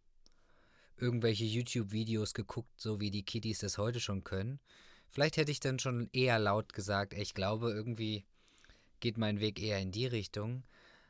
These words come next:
Aber, ähm, ich fi-, ich find's total schwierig,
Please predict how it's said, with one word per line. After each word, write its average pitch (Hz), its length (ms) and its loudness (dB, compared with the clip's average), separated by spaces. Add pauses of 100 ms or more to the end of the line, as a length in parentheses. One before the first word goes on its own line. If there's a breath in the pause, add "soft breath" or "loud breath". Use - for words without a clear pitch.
(140 loud breath)
Aber, 107 480 0
ähm, 101 420 -4 (1500 soft breath)
ich - 160 -4
fi-, 135 180 0
ich 123 160 0
find's 139 280 0
total 117 340 2
schwierig, 127 640 -2